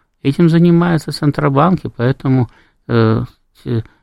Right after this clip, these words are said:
э, в целом ему удаётся выдерживать, в принципе, нормальный, сбалансированный, выгодный, опять-таки, для экономики курс. Вот. Э, там не за, не без проблем, но в целом это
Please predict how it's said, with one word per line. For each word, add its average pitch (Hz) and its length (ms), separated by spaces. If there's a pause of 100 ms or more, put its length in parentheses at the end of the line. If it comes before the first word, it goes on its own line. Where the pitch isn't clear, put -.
(160)
э, 120 220
в - 220
целом 147 360
ему 117 280
удаётся 120 480
выдерживать, 110 500
в - 80
принципе, 113 280
нормальный, 113 440
сбалансированный, 110 760
выгодный, 117 420
опять-таки, 123 280
для 117 200
экономики 120 480
курс. - 400 (640)
Вот. - 260 (440)
Э, 123 580 (560)
там 120 460
не 156 180
за, 127 240
не 131 380
без 147 240
проблем, 202 640
но 196 120
в - 320
целом 185 440 (180)
это 143 380